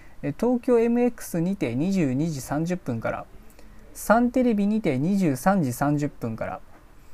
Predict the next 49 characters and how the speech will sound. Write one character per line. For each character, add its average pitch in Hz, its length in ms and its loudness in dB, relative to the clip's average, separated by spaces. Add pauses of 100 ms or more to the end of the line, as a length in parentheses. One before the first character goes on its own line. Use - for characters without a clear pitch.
(300)
ケ 233 160 2
ー 226 40 2
ビ 233 160 2
ー 240 40 6
エ 226 40 4
ス - 140 -6
京 247 220 2
都 190 120 -2
に 196 140 2
て 147 160 0
二 170 160 2
十 139 200 2
三 190 260 2
時 131 80 0
三 208 240 0
十 240 100 0
分 214 240 -2
か 196 140 2
ら 190 80 4
の 208 160 0
放 135 240 -2
送 135 140 -2
予 123 80 -2
定 120 200 -4
と 185 140 -2
な 147 140 2
っ - 20 -12
て - 240 -14
お 117 100 -10
り 120 80 -10
ま 135 160 -4
す。 - 320 -10 (2000)
え 170 60 -4
ー、 160 40 0
お 165 80 2
次 202 320 -2
が、 214 160 4
え 147 140 2
ー、 - 20 -4
戦 240 300 0
欲 240 260 4
の 220 140 2
シ - 180 -2
グ 214 160 2
ル 214 100 2
ド 190 140 2
リ 170 140 2
ー - 40 -2
バ - 180 -2